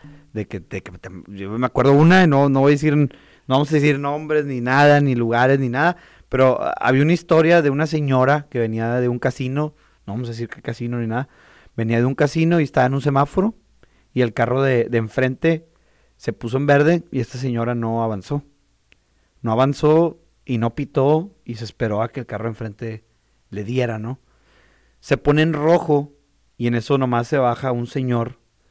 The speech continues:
de, del, del, del asiento del piloto y le avienta una bolsa con dinero.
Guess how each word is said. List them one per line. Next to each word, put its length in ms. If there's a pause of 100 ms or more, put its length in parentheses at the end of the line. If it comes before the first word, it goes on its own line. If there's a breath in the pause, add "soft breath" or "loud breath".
(360)
de, 640
del, 600
del, 600 (520)
del 180
asiento 400
del 180
piloto 640 (600)
y 100
le 80
avienta 400
una 220
bolsa 340
con 220
dinero. 440